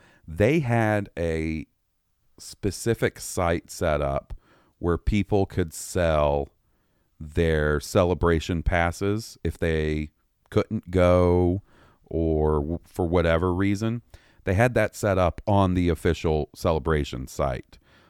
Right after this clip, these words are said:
Uh, and I knew <clears throat> several people that got passes to Celebration Chicago that way for face value. So I would hold on and see if they do that, or maybe even contact them to see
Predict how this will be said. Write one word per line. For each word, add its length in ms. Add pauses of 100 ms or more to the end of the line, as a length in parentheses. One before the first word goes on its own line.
(160)
Uh, 280
and 160
I 280
knew 720 (300)
<clears throat> 640
several 340
people 360
that 160
got 360 (840)
passes 480
to 100
Celebration 580
Chicago 600
that 240
way 280
for 280
face 300
value. 480 (1500)
So 540 (800)
I 140
would 200
hold 260
on 240
and 120
see 220
if 100
they 140
do 180
that, 240
or 120
maybe 260
even 320
contact 680
them 240
to 120
see 540